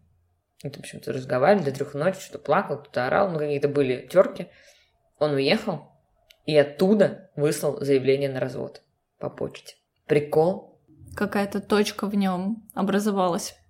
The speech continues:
Speaker 1: Ну, то есть, ну, это вот, на-, это так, это даже вот с одной стороны я могу понять, а с другой стороны это так подло. Знаешь, ну вот вы это говорите,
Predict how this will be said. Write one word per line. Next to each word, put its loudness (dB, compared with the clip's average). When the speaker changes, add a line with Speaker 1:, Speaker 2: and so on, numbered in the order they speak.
Speaker 1:
Ну, 0
то -2
есть, -2
ну, -6
это -2
вот, 0
на-, -2
это -4
так, 0
это -2
даже -2
вот -4
с -8
одной -2
стороны 0
я 0
могу -4
понять, 0
а -14
с -14
другой -10
стороны -8
это -8
так -8
подло. 2
Знаешь, 0
ну -2
вот -4
вы 4
это 6
говорите, 0